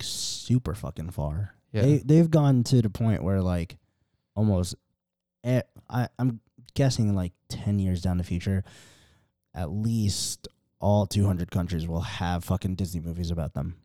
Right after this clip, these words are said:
Speaker 2: Yeah. And
Speaker 1: Like, they
Speaker 2: that's
Speaker 1: just, they just produced, like, Luca and Raya and,
Speaker 2: Yeah.
Speaker 1: like, Enc-, n-, now they're doing, like, Encanto and Coco and shit
Speaker 2: Yeah.
Speaker 1: and Soul.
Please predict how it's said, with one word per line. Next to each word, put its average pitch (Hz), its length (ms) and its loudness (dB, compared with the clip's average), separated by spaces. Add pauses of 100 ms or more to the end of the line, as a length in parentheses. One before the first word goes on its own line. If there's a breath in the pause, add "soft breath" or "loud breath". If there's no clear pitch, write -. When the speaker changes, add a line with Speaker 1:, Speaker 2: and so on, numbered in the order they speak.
Speaker 2:
Yeah. 139 180 2
And 113 100 0
Speaker 1:
Like, - 720 -10
they 127 60 2
Speaker 2:
that's 135 160 6
Speaker 1:
just, 160 200 4
they 185 100 8
just 185 180 4
produced, 180 320 4
like, 120 180 0
Luca 143 480 4
and 110 140 4
Raya 117 580 2
and, 113 160 4
Speaker 2:
Yeah. 107 140 6
Speaker 1:
like, 107 100 4
Enc-, 110 220 -2 (440 soft breath)
n-, 113 160 4
now 123 140 6
they're 131 120 6
doing, 120 300 6
like, 107 160 2
Encanto 107 760 2
and 98 160 -2
Coco 101 380 2
and 101 120 0
shit 143 180 2
Speaker 2:
Yeah. 113 120 2 (380 soft breath)
Speaker 1:
and 92 100 -6
Soul. 98 480 2